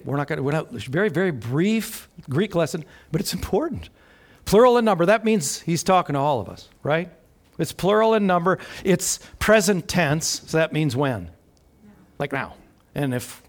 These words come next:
we find ourselves in the next hour, it's now. Yeah, it's always, it's always now.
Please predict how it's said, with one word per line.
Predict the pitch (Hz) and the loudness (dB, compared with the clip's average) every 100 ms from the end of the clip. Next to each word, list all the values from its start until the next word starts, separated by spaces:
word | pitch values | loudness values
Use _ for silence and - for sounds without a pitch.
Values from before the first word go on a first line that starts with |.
| _ _ _ - | _ _ _ -8
we | 127 113 110 - - - - | -4 -4 -6 -10 -16 -16 -8
find | 165 147 | -4 -2
ourselves | 139 156 135 | 0 -2 -2
in | |
the | 131 | -2
next | 139 135 147 | -4 -4 -2
hour, | 139 | -2
it's | 131 131 - | -2 -2 -2
now. | 160 110 73 - | -2 -4 -10 -8
Yeah, | 160 101 92 | -6 -6 -4
it's | - | 0
always, | 151 170 - - - | 2 2 -2 -10 -8
it's | 156 - | -4 0
always | - 208 151 | 4 4 4
now. | 190 190 113 | 2 2 0